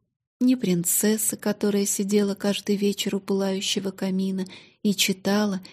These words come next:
или рассказывала что-нибудь. Сдерживая рыдание, Бекки отворила дверь в комнату Сары и вскрикнула от удивления.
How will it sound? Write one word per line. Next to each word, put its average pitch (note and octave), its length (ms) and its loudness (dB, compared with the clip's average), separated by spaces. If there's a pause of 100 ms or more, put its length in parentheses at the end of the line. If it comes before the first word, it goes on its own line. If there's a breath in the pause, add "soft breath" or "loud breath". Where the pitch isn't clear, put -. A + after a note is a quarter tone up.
(160 loud breath)
или G#3+ 240 4
рассказывала F3+ 840 -2
что-нибудь. F#3 840 -6 (1160)
Сдерживая A#3+ 680 10
рыдание, A#3 680 6 (400 loud breath)
Бекки A3+ 400 6
отворила A3 680 4
дверь F#3 300 2
в - 100 -4
комнату B3 480 2
Сары F3+ 480 0 (1120)
и A#3 120 10
вскрикнула B3 680 6
от C4 100 0
удивления. C4 720 4